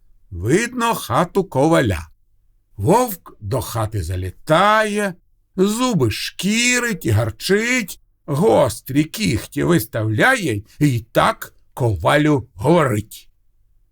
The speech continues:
"Мені викуй новий голос, як в кози, що був тонким. Як відмовишся, ковалю, я тебе відразу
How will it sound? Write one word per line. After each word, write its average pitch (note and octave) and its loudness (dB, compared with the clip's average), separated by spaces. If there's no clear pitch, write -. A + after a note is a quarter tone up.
"Мені G#2 2
викуй C#3 2
новий C3 4
голос, G2 0
як D#3 -2
в - -18
кози, A#2 -4
що - -12
був A2 -6
тонким. G#2 -8
Як D3 0
відмовишся, D3 2
ковалю, D3 0
я F2 -2
тебе C3 0
відразу D3 0